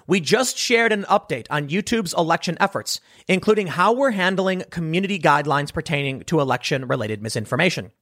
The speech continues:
Our policies disallow content alleging that widespread fraud or errors change the outcome of a historical U S presidential election. We al-, we allow this type of commentary for current elections." So I, I, I did read this. I'll skip over this part. It's basically what they already said.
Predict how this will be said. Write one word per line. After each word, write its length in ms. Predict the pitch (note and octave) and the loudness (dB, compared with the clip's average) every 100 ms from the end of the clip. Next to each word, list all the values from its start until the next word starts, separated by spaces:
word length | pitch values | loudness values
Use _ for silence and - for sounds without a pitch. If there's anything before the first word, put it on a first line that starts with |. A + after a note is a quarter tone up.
| _ _ - - | _ _ -20 -8
Our 140 | - D#3 | 0 2
policies 560 | - F3+ A3 A#3+ A#3 | 4 2 2 -2 -4
disallow 460 | D3 G3+ B3+ A3+ G#3+ | 0 0 2 2 2
content 480 | - G3+ G#3 C3 G#2+ | 2 0 0 -2 -6
alleging 500 | C#3+ D3+ F#3+ C#3+ F#2+ - _ - | -2 0 -2 -4 -12 -20 _ -4
that 200 | D3+ C#3 | -2 0
widespread 680 | C#3 D#3+ A#3 - - A#3 F#3+ | 2 4 2 0 0 0 0
fraud 320 | - F#3+ F3+ | 2 4 4
or 220 | D#3+ F3+ | 2 -2
errors 380 | - A3 C#3+ B2+ | 2 2 2 -2
change 400 | - F3+ G#3 A3+ | -6 -4 -4 -4
the 140 | C4+ F#3 | -2 2
outcome 360 | F3 - F3 | 2 0 0
of 80 | D#3+ | 0
a 60 | D#3 | 0
historical 480 | D#3+ - D3+ D#3+ | -2 0 0 0
U 180 | C#3 C3+ | -2 -2
S 80 | C3 | -4
presidential 460 | - A#2+ B2+ A#2 A#2 | -4 -6 -4 -8 -2
election. 440 | C3 E3 G#3+ G#3+ _ _ - - - | 0 2 0 -2 _ _ -20 -20 0
We 120 | D#3 | 4
al-, 180 | D#3+ D#3+ | 4 4
we 120 | D3+ F#3 | 2 2
allow 280 | F3+ F3+ | 4 4
this 140 | A#3 C4 | 2 0
type 140 | A3+ | 0
of 120 | G#3+ | -2
commentary 540 | - G3+ G#3+ G3+ F#3 E3 | 0 0 0 0 -2 -2
for 180 | - E3 | -2 -2
current 340 | - C#4+ C4+ | 2 2 4
elections." 480 | F#3 E3+ - E3+ - | 2 2 0 -6 -4
So 100 | G3 | 0
I, 80 | G3+ | 2
I, 120 | - G#3 | 2 0
I 60 | A3 | 0
did 200 | G#3 D#3+ | -4 -8
read 140 | D3 | -4
this. 140 | C3 D3 | -4 -4
I'll 80 | |
skip 160 | D3 D#3+ | -4 -2
over 140 | C#3 | -4
this 80 | A#2 | -4
part. 140 | - B2+ | -4 -4
It's 80 | |
basically 180 | - C3+ | -2 -4
what 80 | A#2+ | -4
they 60 | G#2+ | -4
already 160 | B2 | -4
said. 260 | - C3+ | -2 -2